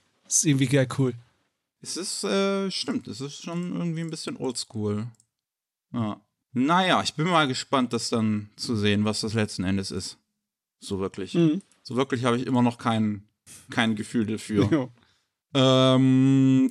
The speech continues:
Speaker 2: und natürlich, natürlich, es ging wieder durchs Internet. Ein neuer One Piece Live-Action-Trailer, jetzt ganze drei Minuten.
Speaker 1: Ja, mit mehr,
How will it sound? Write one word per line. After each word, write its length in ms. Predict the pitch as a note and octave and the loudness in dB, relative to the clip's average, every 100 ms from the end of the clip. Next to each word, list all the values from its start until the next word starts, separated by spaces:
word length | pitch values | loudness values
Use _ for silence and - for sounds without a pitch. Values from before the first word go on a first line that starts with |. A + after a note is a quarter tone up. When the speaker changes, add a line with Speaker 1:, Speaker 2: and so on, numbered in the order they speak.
| - | 0
Speaker 2:
und 480 | - B3 D#4 - - | 2 2 2 0 0
natürlich, 680 | F#3+ - - F3+ C3+ G2 - | 0 0 0 2 4 2 0
natürlich, 760 | D#3 F3+ - C3+ G#2+ G2 - - | 0 0 0 2 2 0 -6 -2
es 200 | C#3+ - | 0 2
ging 180 | F#3 | 4
wieder 180 | E3+ E3+ | 6 6
durchs 220 | D3 C3+ | 4 2
Internet. 580 | C#3+ C3+ C3+ A2+ G2+ - - | 2 2 2 2 0 -8 -2
Ein 360 | C#3+ D#3+ D#3 A#2 - | 0 2 2 -2 -2
neuer 680 | A#2 B2+ D3+ D3 C#3+ C#3+ - _ _ - | 0 4 4 4 4 2 -4 _ _ -4
One 360 | A2+ C3+ C#3 | 2 2 2
Piece 400 | A#2+ B2 A2+ G#2+ | -2 -2 -2 0
Live-Action-Trailer, 960 | B2 A2+ F#2 A2 - A#2 - A#2 G#2+ A2 | 2 2 0 -4 -4 -6 -2 0 2 2
jetzt 240 | A#2 A#2 | 2 0
ganze 380 | C3+ A#2 A#2+ A#2+ | 0 2 2 -2
drei 640 | - C3 A#2 B2 B2 B2+ A#2+ | -2 0 4 6 6 4 4
Minuten. 680 | A#2+ A#2 A#2 A2+ A#2+ A2+ A2 | 4 4 4 2 2 4 4
Speaker 1:
Ja, 380 | C3+ D#3+ D#3 C3 - _ - | 4 2 0 -6 -12 _ -4
mit 380 | D3+ F#3+ - C#3+ | 0 2 0 4
mehr, 560 | D3 D3 G3+ A3 C#3 | 4 4 2 2 2